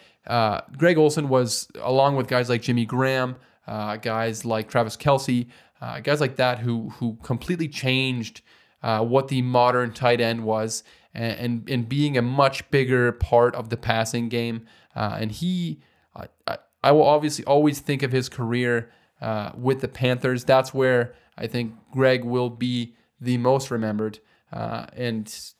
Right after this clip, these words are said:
and deservedly so. Uh, his, his career there with Cam Newton in, in Carolina was, uh, a memorable one, and they came just short of winning a Super Bowl. But he is joining Fox to be a,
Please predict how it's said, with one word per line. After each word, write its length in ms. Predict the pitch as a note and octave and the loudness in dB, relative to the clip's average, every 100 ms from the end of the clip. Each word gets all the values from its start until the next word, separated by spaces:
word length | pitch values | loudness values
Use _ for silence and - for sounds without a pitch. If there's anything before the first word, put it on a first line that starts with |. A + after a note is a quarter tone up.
| _ - | _ -10
and 320 | A#2 A2+ G#2+ _ _ - C3 | -8 -8 -10 _ _ -14 -2
deservedly 680 | B2+ A#2 C3 D3 B2+ B2 | 0 2 2 2 0 -2
so. 480 | A2+ - B2+ A#2 A2 - _ - | -2 2 6 6 2 -8 _ -14
Uh, 180 | A2+ G#2+ | -6 0
his, 360 | B2 B2 - | 0 0 -4
his 240 | C#3 C3+ C3+ | -4 -4 -4
career 320 | C#3 C3+ C3 | -4 0 4
there 140 | B2 | 4
with 260 | B2 B2+ - | 4 0 -2
Cam 280 | C#3 C3 A#2+ | -2 0 0
Newton 340 | A#2+ A2+ A2+ | -2 -4 -8
in, 280 | A#2 A#2+ A2+ | -8 -8 -8
in 180 | B2 A2+ | -10 -4
Carolina 480 | B2+ A#2 A2+ A2 | 0 2 2 0
was, 320 | A2 A2 G#2 - _ _ _ - | -2 -4 -6 -14 _ _ _ -12
uh, 240 | A2+ G#2 - _ | -10 -8 -10 _
a 180 | B2+ B2 | 0 0
memorable 680 | A#2+ A#2+ B2 B2+ A2+ A2 G#2+ | 4 4 4 2 2 2 -2
one, 260 | G#2 G#2 G#2+ | -4 -6 -6
and 140 | A2 | -6
they 60 | A2 | -4
came 280 | B2+ B2 | -2 -2
just 280 | A2+ D3 D3 | 2 0 0
short 420 | - C#3+ B2 A3+ _ _ - | -4 -2 -2 -2 _ _ -12
of 120 | A#2+ | -8
winning 240 | A2 A#2+ A2+ | -4 -2 -4
a 40 | |
Super 240 | - B2 | -6 -8
Bowl. 140 | A2+ A2+ | -4 -2
But 140 | A2+ | -2
he 180 | A2+ C3 | -4 -2
is 160 | D3+ C3+ | 0 0
joining 520 | B2 C3 C3 A#2+ A2+ _ _ | -2 0 0 -4 -6 _ _
Fox 680 | - - D#3 A#2+ - - - _ _ _ | -6 4 6 6 2 -8 -10 _ _ _
to 300 | - C3 A#2+ | -2 2 2
be 500 | A2+ - C3+ C3 B2+ | 2 -4 -4 -4 -6
a, 320 | - A2+ A2 | -2 -2 -2